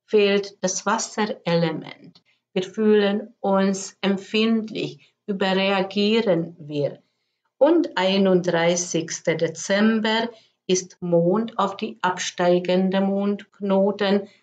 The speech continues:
aktiviert auch karmischen Themen,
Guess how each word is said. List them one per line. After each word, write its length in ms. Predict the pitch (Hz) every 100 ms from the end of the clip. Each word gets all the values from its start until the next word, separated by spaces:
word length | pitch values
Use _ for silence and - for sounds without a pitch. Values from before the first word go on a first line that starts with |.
| _ _ -
aktiviert 880 | 185 - - 196 185 180 185 185 -
auch 200 | 190 -
karmischen 880 | 190 180 180 185 185 196 185 180
Themen, 580 | - 175 180 180 180 180